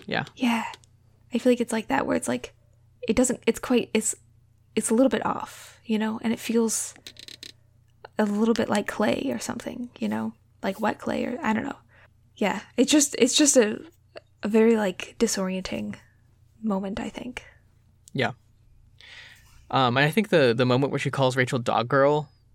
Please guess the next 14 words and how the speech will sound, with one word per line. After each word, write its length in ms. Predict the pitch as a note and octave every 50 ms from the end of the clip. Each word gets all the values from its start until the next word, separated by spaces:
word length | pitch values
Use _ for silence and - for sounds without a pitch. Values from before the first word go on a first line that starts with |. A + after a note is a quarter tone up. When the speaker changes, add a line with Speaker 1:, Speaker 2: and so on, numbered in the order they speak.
| _ -
Speaker 1:
is 280 | A3 G#3+ G#3+ G3+ G3+ G3
Speaker 2:
Mm. 200 | G3 G3 F#3+ F#3
Speaker 1:
so 440 | D#3+ C#3+ C#3 D3 D3 D3 C#3+ C#3+ C#3+
heartbreaking. 640 | - D3+ C3+ C3+ - - D#3+ D#3 D#3 - F3+ F3
Speaker 2:
Yeah, 160 | F3+ F#3 F3+ - - _ _ -
yeah. 320 | A3 G#3 G#3 G3+ G#3+ - -
Speaker 1:
And 120 | - C3+ C3+
it 120 | - F3+
just 200 | - D3 C3+ -
feels 240 | - D#3 D3 C#3 -
so 280 | - - D#3 C#3 C#3+
wrong. 560 | C#3 B2+ B2+ A#2 A#2+ B2 C3 C#3 D3+ D#3+ E3 - _ _ _ _ _ - _ _ _ _ _ _
Uh, 440 | - - A#2 A2+ A2+ A#2+ - - - D3 - _ _ _ _ _ _ _ _ _ _ -
yeah. 340 | F4 - - - - - -